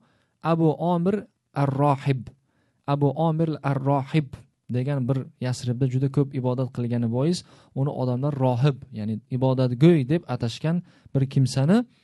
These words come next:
nanimat qildi deylik. Nanimat qildi.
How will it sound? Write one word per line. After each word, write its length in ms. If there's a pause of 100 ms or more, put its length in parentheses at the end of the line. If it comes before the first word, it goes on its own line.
(960)
nanimat 380
qildi 260
deylik. 300 (840)
Nanimat 460
qildi. 240